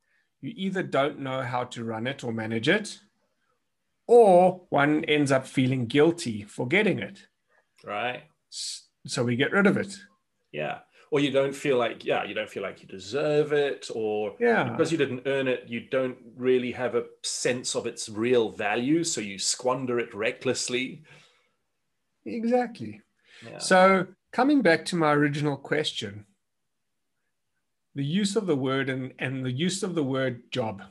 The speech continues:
Speaker 1: What is money's job? And for me, what stuck out this week really is, what do you want the job to be? Do you want the job of money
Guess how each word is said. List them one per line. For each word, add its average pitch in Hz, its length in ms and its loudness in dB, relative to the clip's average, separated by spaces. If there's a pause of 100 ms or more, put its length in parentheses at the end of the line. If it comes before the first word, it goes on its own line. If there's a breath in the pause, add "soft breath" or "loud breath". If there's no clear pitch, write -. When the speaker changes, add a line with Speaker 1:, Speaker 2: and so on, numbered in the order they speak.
Speaker 1:
What 160 200 2
is 190 140 -2
money's 151 400 0
job? 104 380 -8 (1120 soft breath)
And 139 180 -2
for 156 180 2
me, 190 360 6
what 147 220 4
stuck - 340 0
out 147 260 2
this 135 240 -2
week 139 500 2 (380 soft breath)
really 135 960 4 (1120)
is, 156 1000 6 (300)
what 160 200 2
do 165 60 -2
you 175 120 0
want 151 260 0
the 160 80 -6
job 139 320 -2
to 139 120 -6
be? 143 380 -4 (1500 soft breath)
Do 180 100 -2
you 220 160 4
want 196 240 2
the 180 100 -2
job 139 320 0
of 131 140 -2
money 127 500 -4